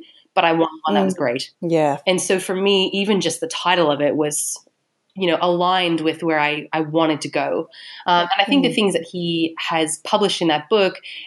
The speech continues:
Speaker 1: and that's why it's such a classic, is because they're so true. And it talks a lot about leadership style and, and the types of leadership that are effective and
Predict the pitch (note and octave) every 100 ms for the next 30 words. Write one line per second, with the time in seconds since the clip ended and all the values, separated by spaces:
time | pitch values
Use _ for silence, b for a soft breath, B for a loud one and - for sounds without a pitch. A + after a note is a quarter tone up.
0 | - E3+ E3 E3+ - F#3 D#3 - E3+ -
1 | - G#3+ E3+ C3+ C#3+ - B B F3 -
2 | G#3+ A#3 A3+ - - A3 G#3+ - E3+ C#3
3 | C#3+ - _ A3 G#3+ - A3+ A3+ G3 G3+
4 | G3+ - F3+ F#3 D#3 - D#3+ D3+ D3 D3
5 | D3+ D#3 E3+ F3 - A3 G#3+ F3+ F3 F3+
6 | - E3 E3 D#3 D#3 D3 - D3 D3 D3
7 | D3+